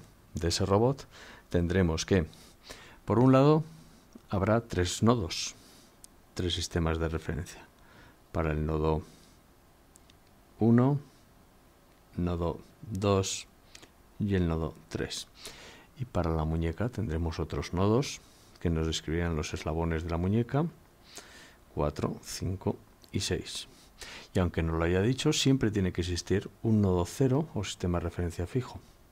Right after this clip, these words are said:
¿Mm? Bien, pues, generalizando este concepto y uniendo todos estos sistemas de referencia,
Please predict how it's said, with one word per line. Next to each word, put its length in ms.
¿Mm? 80
Bien, 180
pues, 280
generalizando 1040
este 280
concepto 680
y 140
uniendo 560
todos 360
estos 320
sistemas 480
de 100
referencia, 600